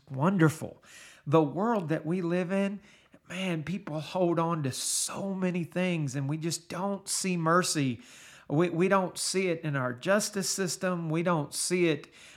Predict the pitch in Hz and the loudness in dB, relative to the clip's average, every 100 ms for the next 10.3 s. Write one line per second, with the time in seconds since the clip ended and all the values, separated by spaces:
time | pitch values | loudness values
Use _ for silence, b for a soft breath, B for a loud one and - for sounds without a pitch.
0 | B 147 139 131 156 147 135 - 185 190 | B 4 6 4 2 -2 -2 0 2 2
1 | - 202 190 156 160 139 123 123 180 196 | 2 0 0 0 2 2 0 -2 -2 0
2 | 202 202 202 196 196 - - - B B | -2 0 0 0 0 -2 -4 -6 B B
3 | B 147 160 170 151 135 131 131 131 190 | B 2 2 4 4 2 -2 0 2 4
4 | 190 180 180 165 147 135 127 131 185 170 | 4 2 0 2 2 0 0 0 2 2
5 | 170 160 143 127 131 120 120 185 202 196 | 2 0 0 -2 -2 0 2 2 2 0
6 | 190 190 - B B B B 143 156 160 | 0 -2 -6 B B B B -2 2 4
7 | 226 214 202 - - - 190 185 - 143 | 6 6 4 0 -2 0 2 0 -2 -2
8 | 143 131 135 180 175 160 147 151 160 139 | -2 -2 -4 -4 -2 0 0 0 2 4
9 | 135 139 135 117 104 120 175 185 185 190 | 2 0 -2 -4 -6 0 2 2 2 2
10 | 190 185 156 | 2 2 -2